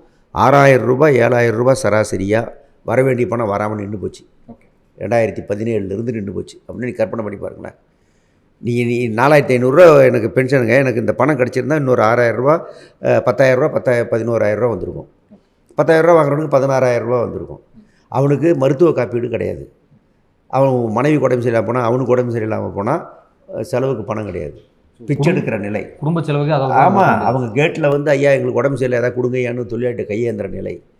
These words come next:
Speaker 1: அதுக்கப்புறம் இந்த தொழிலாளி ரிட்டையர் ஆன பிறகு இந்த பென்ஷன்லாம் அவனுக்கு முறையா நீங்க கொடுக்காததுனால, பஞ்சப்படி கொடுக்காததுனால,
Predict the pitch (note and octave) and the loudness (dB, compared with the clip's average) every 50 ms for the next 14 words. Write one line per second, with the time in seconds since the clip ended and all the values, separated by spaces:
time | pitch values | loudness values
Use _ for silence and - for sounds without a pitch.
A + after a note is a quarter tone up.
0 | _ _ - - - _ - - C3 C#3 C3 D3 A#2 - F3+ E3 D3 C3 G#2 - | _ _ -20 -20 -20 _ -6 -4 -2 0 0 2 4 4 4 4 4 2 0 0
1 | C3 C#3+ D3+ D3+ D3+ D3 C3+ A2+ G#2+ D3+ D3 C#3 C3 B2 A#2+ - - A2+ F#2+ G2 | 0 2 2 2 2 2 0 0 0 2 2 2 2 0 -2 -2 -2 -2 -2 -2
2 | F2+ G#2+ C#3+ D3 C3+ A#2+ A2+ - B2 B2 B2 A#2+ C3+ C3 C3+ C3+ C3 A#2+ A2 G#2 | 0 -2 -2 -2 -2 -2 -2 -2 -2 -2 -2 -2 -4 -2 -2 -2 -4 -4 -4 -6
3 | G2+ G2+ G#2+ A#2+ B2 B2 A#2 G#2+ G2+ F#2 G2+ G2+ G#2+ - A#2 G#2 - - - E2 | -4 -2 0 0 0 0 0 -2 -6 -6 -8 -6 -4 -2 -2 -2 -2 -4 -8 -10
4 | E2 F2+ F#2+ G#2 C3 D3 - - - _ _ _ _ _ - A2+ A2+ C#3+ D3+ C3 | -8 -6 -4 -4 -4 -4 -6 -12 -20 _ _ _ _ _ -6 -2 0 0 0 0
5 | C3 B2+ G2+ A#2+ A2+ F#2+ G#2 G2+ G2 - F#2+ F2 F2 F#2+ G2 A2+ C3+ C#3+ | -2 -2 -2 -4 -4 -2 -2 -2 -2 -4 -6 -8 -6 -4 -2 -2 -2 -2